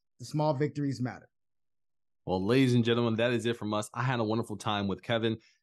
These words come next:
Speaker 2: and I hope you did as well. I want you all to go check out his book, M L B to C F P. I feel truly blessed to have him on the show, and I'm sure we're going to keep in contact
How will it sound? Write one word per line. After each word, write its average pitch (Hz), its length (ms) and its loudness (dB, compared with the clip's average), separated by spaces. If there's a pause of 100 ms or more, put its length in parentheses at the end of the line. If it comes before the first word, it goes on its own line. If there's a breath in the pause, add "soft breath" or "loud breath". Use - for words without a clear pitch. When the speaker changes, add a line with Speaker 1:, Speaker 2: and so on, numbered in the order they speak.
Speaker 2:
and 131 60 -6
I - 40 -2
hope 139 240 -2
you 117 60 0
did 117 140 4
as 101 140 -2
well. 104 320 0
I 107 80 -4
want 123 180 -2
you 113 120 -8
all 131 240 0
to 131 80 -2
go 113 120 2
check 107 220 -2
out 95 160 -4
his 87 100 -10
book, 123 360 -2
M 95 160 -4
L 90 100 -4
B 98 280 -2
to 90 140 -8
C 80 240 -8
F 76 120 -12
P. 139 320 2 (320 loud breath)
I 107 180 -2
feel 202 300 2
truly 156 420 0
blessed 98 300 -2
to 92 80 -6
have 95 200 -4
him 95 160 -2
on 87 120 -4
the 87 40 -4
show, 104 300 -2
and 92 140 -4
I'm 95 180 -2
sure 127 300 -4
we're 110 160 -2
going 101 200 -2
to 92 80 -8
keep 101 220 -4
in 90 80 -4
contact 110 560 -2